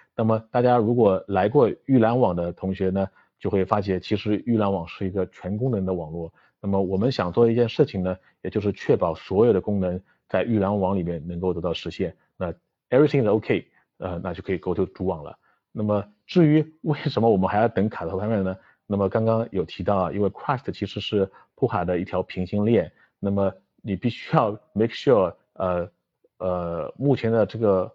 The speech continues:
呃，我们的网络状态是可以接平行链的，那么随后呢，去上主网呢，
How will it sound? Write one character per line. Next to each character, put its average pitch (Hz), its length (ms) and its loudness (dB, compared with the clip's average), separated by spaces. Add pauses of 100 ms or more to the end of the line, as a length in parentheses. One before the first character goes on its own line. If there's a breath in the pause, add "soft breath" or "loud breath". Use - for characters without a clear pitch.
(360)
呃， 87 300 -4
我 82 40 -10
们 95 140 0
的 120 80 2
网 87 160 -2
络 98 100 2
状 123 160 0
态 95 240 -4 (220 soft breath)
是 - 160 -2
可 110 240 4
以 135 140 4
接 131 240 2
平 104 260 -4
行 110 160 -2
链 139 240 0
的， 82 160 -8 (340)
那 92 120 -8
么 92 180 -4 (380)
随 101 320 0
后 151 200 4
呢， 92 160 0 (140)
去 - 160 -10
上 98 240 -2
主 101 140 -4
网 85 160 -4
呢， 85 160 -10